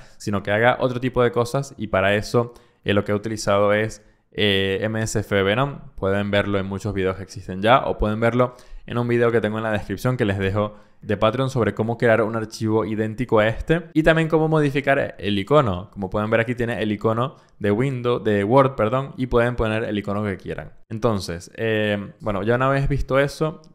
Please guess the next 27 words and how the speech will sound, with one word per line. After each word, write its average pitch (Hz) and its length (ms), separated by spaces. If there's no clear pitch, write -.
eh, 104 280
lo 101 120
que 117 80
vamos 131 180
a 127 40
ver 117 120
es 113 100
cómo 127 240
podríamos 110 500
detectar 113 680
que 117 100
este 113 180
archivo 117 340
no 117 160
es 113 100
realmente 110 540
un 104 240
documento 101 560
de 92 120
Word. 92 300
Para 127 180
esto 180 540
tenemos 110 300
varias 113 240
formas. 147 400
Lo 107 160
primero 123 480